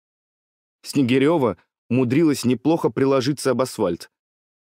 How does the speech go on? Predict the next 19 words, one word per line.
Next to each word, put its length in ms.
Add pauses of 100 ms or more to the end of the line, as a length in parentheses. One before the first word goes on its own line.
(520)
У 40
меня, 220
когда 280
увидел 380
ее, 240
сердце 440
ухнуло 400
в 100
пятки. 440 (1400)
Но 160
я 140
тут 160
же 140
выскочил 480
из 80
машины, 520 (400)
помог 300
Юле 220
подняться, 720